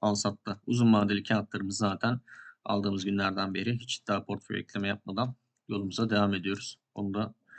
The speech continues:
e, şu anda yüzde iki yüzün üzerinde iki yüz elli civarı bir karımız var. Devam ediyoruz. Evet, Türk Hava Yolları'na geçelim. Türk Hava Yolları'nda pivot bölgemiz yüz otuz yedi.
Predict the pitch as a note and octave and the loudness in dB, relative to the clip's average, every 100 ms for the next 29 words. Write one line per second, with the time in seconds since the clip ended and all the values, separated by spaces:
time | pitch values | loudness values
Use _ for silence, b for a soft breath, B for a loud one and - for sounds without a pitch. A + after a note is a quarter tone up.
0 | B B B _ - - B2+ - A2 F#2+ | B B B _ -10 -8 -8 -2 0 0
1 | G#2+ G#2 G2+ G#2 G#2 - G2 G2+ G2 G#2 | 0 2 2 0 0 0 2 2 2 2
2 | G2+ G2+ F#2+ G#2+ G2+ G#2 G2+ G2 G2 A#2 | 0 -2 -2 -2 0 0 0 -2 0 -2
3 | - _ _ _ _ A2 A2 - _ _ | -4 _ _ _ _ -2 -2 -6 _ _
4 | _ - A2+ G#2 G2 G2 G#2 B2 B2+ _ | _ 0 6 6 6 0 2 2 0 _
5 | _ _ - G#2 G#2 A#2+ A2 G#2+ G#2 F#2+ | _ _ 0 2 4 2 0 0 -2 -2
6 | - _ _ B B B B B C3 A#2 | -8 _ _ B B B B B 6 6
7 | G2+ - C3+ D3+ C#3 C3 A2+ G#2+ G#2 C3 | 6 -4 -2 2 6 8 8 8 6 2
8 | C3+ - C3+ D3 C3+ G#2+ G#2 G2+ - B2 | 0 -2 2 4 6 6 6 2 2 2
9 | A#2+ G#2 G#2 G2+ G2 A2 C3+ C3+ B2+ B2 | 4 4 4 2 2 4 4 4 6 6
10 | A2 | 6